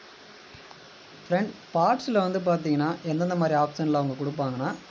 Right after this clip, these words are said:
டைரெக்டாக வந்து பார்த்தீங்கன்னா, அவங்க order parts அந்த, அந்த, அந்த மாதிரியும் கொடுத்துருவாங்க. இல்லாட்டினா, parts ரெக்வெஸ்ட்னு option கொடுப்பாங்க. இல்லாட்டினா,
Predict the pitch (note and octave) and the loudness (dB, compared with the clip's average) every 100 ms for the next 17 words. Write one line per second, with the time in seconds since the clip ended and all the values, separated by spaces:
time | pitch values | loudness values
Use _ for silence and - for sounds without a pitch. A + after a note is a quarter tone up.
0 | - - - - - E3 G#3 A3 A3 G#3 | -20 -20 -20 -8 0 2 2 2 0 2
1 | F#3+ F3 G3 F#3 E3 D3+ F3 F3+ F3 E3 | 2 2 0 2 4 4 4 4 2 2
2 | D3+ D3 - - D3 D3+ D#3 D3 D3+ D3 | 2 0 -14 -6 -2 0 0 0 2 2
3 | D#3 E3+ E3 E3 D3 D3 C3+ C3 G3+ - | 2 2 2 0 -2 -2 -2 -2 -4 -6
4 | E3+ F3+ F3+ D#3 D#3+ D#4 - - - - | -4 0 0 0 -2 -4 -10 -20 -20 -12
5 | - E3+ G#3+ G#3 - F3 D3 D3 G3+ G3+ | 0 2 2 0 -2 0 0 0 -2 -2
6 | G3 E3 D3+ D#3 C#3 C3+ C#3 C3+ F#3 E4 | -2 -2 -2 -2 -2 -2 -2 -2 -2 -4
7 | - - - - - G3+ F#3+ D#3 F3+ | -12 -20 -20 -16 -4 2 2 2 -2